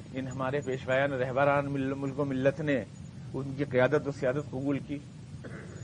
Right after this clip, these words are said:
وہ آگے آگے تھے، یہ پیچھے پیچھے تھے، اور دنیا میں اسلامی خلافت کا جھنڈا لہرا رہے تھے۔ یہ الگ بات ہے کہ وہ کانگریس کی دکان تھی، اس کے اوپر بینر تو خلافت کا لگا ہوا تھا، لیکن مال کانگریس کا بک رہا تھا۔ وہ الگ بات تھی، لیکن یہ سب لوگ لگے ہوئے تھے،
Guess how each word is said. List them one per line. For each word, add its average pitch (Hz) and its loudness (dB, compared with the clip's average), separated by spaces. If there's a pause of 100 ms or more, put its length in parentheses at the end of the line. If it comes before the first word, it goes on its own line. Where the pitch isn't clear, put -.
(160)
وہ 127 4
آگے 139 6
آگے 147 8
تھے، 147 2
یہ 143 2
پیچھے 135 -4
پیچھے 151 -2
تھے، 147 -2 (720)
اور 143 2
دنیا 160 2
میں 160 2
اسلامی 151 0
خلافت 143 2
کا 143 2
جھنڈا 143 4
لہرا 131 6
رہے 143 6
تھے۔ 147 0
یہ 131 2
الگ 135 2
بات 131 2
ہے 127 0 (920)
کہ 139 -2
وہ 139 0
کانگریس 143 0
کی 147 -2
دکان 135 -2
تھی، 147 -2
اس 147 -2
کے 139 -8
اوپر 131 2
بینر 123 -2
تو 131 -6
خلافت 113 -4
کا 143 0
لگا 135 2
ہوا 131 2
تھا، 131 0
لیکن 127 -2
مال 117 -2
کانگریس 120 -6
کا 139 -4
بک 123 -4
رہا 117 -2
تھا۔ - -10 (920)
وہ 117 2
الگ 160 8 (100)
بات 113 2 (120)
تھی، 123 -6
لیکن 139 -4
یہ 160 2
سب 170 0
لوگ 220 8
لگے 233 4
ہوئے 208 2
تھے، 143 -6